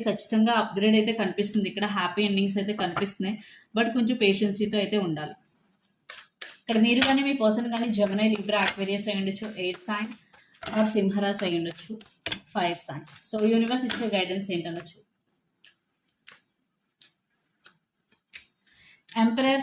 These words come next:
Three of Cups, Six of Pentacles and Eight of Swords. స్టక్ ఎనర్జీలో ఉండకండి, యాక్టివ్‌గా ఉండడానికి ట్రై చేయండి. Three of Cups, మీ ఫ్రెండ్స్‌తో టైమ్ స్పెండ్ చేయండి, మీకు ఇష్టమైన వాళ్ళతో టైమ్ స్పెండ్ చేయండి.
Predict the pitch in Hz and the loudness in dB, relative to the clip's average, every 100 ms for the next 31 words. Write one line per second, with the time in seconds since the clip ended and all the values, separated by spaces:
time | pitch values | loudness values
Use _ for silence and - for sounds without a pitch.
0 | 240 226 226 233 - 240 233 214 214 220 | 0 2 4 2 -2 -4 -4 -6 -2 -2
1 | 214 214 202 - 202 214 190 170 185 185 | 0 -2 -2 -2 -2 2 2 2 -2 -6
2 | - 170 - 233 - 214 240 240 226 233 | -8 -10 -8 -6 0 0 2 2 4 4
3 | 226 208 202 196 185 214 - - 190 196 | 4 2 2 0 0 -4 -12 -4 0 0
4 | 226 214 226 214 214 214 196 190 208 190 | 4 4 6 6 6 4 2 2 2 2
5 | 185 190 196 202 196 196 202 196 - 208 | 2 -2 -2 0 2 0 -6 -6 -2 -2
6 | 214 196 196 - 214 196 190 - 190 190 | 0 0 0 -2 -2 0 -2 -2 -4 0
7 | 190 185 190 190 190 202 196 196 190 185 | 0 0 -2 -4 -6 -2 0 0 0 -2
8 | 196 196 185 190 - 180 180 185 180 175 | -4 -2 -2 -2 -4 -4 -2 -2 -2 -4